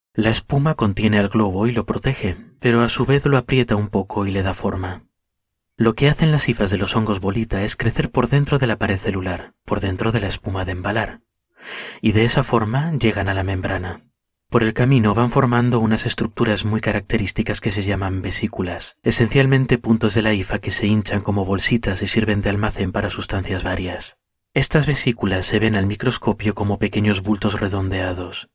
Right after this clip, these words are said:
y de ahí sale el nombre de estos hongos, hongos bolita, hongos bultito, hongos pelotita.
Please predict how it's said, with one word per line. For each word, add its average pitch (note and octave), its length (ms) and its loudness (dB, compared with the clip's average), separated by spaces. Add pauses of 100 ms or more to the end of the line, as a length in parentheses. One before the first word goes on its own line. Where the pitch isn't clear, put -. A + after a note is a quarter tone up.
y C#3 120 4
de C3+ 100 6
ahí G2+ 220 2
sale G#2 240 0
el G2+ 100 2
nombre G2+ 300 2
de F#2+ 140 0
estos - 300 -4
hongos, F#2 480 -6 (160)
hongos G2+ 360 0
bolita, G2 600 -2
hongos G2 360 -2
bultito, G2 560 -4
hongos F#2+ 340 -4
pelotita. G2 640 -4